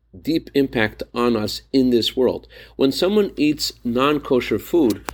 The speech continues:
although we don't necessarily understand how this works, it causes our whole value system to be upset, so that things which were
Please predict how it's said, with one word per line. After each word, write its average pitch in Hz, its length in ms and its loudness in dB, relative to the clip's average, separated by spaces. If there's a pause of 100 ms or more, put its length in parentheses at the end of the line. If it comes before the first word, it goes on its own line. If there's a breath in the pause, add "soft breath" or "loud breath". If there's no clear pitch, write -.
although 127 180 2
we 147 140 2
don't 143 180 2
necessarily 127 440 0
understand 117 480 0
how 135 380 -2
this 120 280 -2
works, 156 400 0 (480 soft breath)
it 147 340 0
causes 156 800 0 (540)
our 123 140 2
whole 160 340 2
value 143 380 2
system 104 380 -4
to 113 120 -4
be 113 380 0
upset, - 500 -4 (380 loud breath)
so 165 180 2
that 131 420 2
things 180 380 0
which 139 240 -2
were 127 300 2